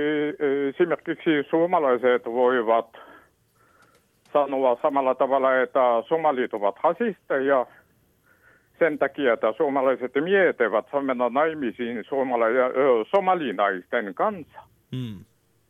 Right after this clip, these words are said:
Speaker 1: Kun, ö, toisinpäin se on mahdollista.
Speaker 2: Joo.
Speaker 1: Somala-, ö, suomalaiset naiset saavat, ö, mennä naimisiin, ö, somalimiesten kanssa. Että mie-, miten, ö, te,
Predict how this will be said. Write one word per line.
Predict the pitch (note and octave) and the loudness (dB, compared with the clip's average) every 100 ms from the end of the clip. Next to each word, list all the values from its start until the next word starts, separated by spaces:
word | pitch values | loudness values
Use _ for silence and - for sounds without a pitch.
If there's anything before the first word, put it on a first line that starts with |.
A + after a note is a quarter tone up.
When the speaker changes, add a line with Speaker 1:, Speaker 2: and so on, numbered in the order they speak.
| _ _ _ _ _ _ _ _ _ _ - | _ _ _ _ _ _ _ _ _ _ -6
Speaker 1:
Kun, | D3+ C3+ | -2 0
ö, | C3 A#2+ A#2 - | 0 0 -4 0
toisinpäin | G#3+ G#3 A#3 G3 - B2 G#2+ | 0 2 0 -2 0 0 0
se | F#3 | 0
on | B3 | 0
mahdollista. | F3 - G#2 E2+ E2 - E2+ - - _ - _ _ _ _ _ _ _ _ _ _ _ _ _ _ _ - | 0 -2 -2 -4 -8 -12 -16 -16 -20 _ -20 _ _ _ _ _ _ _ _ _ _ _ _ _ _ _ -2
Speaker 2:
Joo. | B2 | 2
Speaker 1:
Somala-, | D3 C#3 B2+ C3+ B2+ A#2 | 4 4 2 2 2 0
ö, | - | 0
suomalaiset | D#3 C3 B2+ A#2 C3 B2 | 0 2 2 2 0 -4
naiset | F3+ G#3 A#2+ G2+ - | -2 -2 0 -2 -2
saavat, | B2+ A#2+ A#3+ A#3 | -6 -2 -2 0
ö, | D3 B2 A#2 G2+ G#2+ | 0 2 2 2 0
mennä | G#2+ A#2 G#2+ | -2 -2 -2
naimisiin, | G#2+ G#2+ G2 F#2+ A#2 A2+ G#2 | -2 -4 -6 -10 -6 -6 -2
ö, | F#2+ F2 F2+ F2+ F2+ | -2 0 -2 -4 -6
somalimiesten | B2 A2 A2+ A2+ G2+ F#2+ G2 - A2 F2 | -6 -2 -4 -4 -8 -6 -6 -6 -12 -12
kanssa. | E2 _ _ - _ _ _ _ _ _ _ _ _ _ _ _ - | -16 _ _ -20 _ _ _ _ _ _ _ _ _ _ _ _ -12
Että | G#2+ C3 | -4 -2
mie-, | D3 D#3+ D3 | 2 2 2
miten, | F#3+ F#3+ E3+ D3 | 0 2 2 2
ö, | B2 A#2+ | 2 2
te, | - | 0